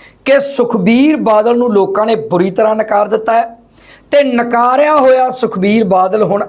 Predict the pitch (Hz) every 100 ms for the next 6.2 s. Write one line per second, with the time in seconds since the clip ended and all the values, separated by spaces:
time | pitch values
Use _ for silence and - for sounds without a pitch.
0 | 202 202 214 214 - 208 202 - 190 190
1 | 185 190 180 165 165 196 175 156 - 165
2 | 175 208 190 190 - - - - - 269
3 | 180 247 247 185 285 294 285 247 254 254
4 | 220 247 269 277 277 - - - 139 240
5 | 311 - 220 202 208 208 190 180 170 120
6 | 101 -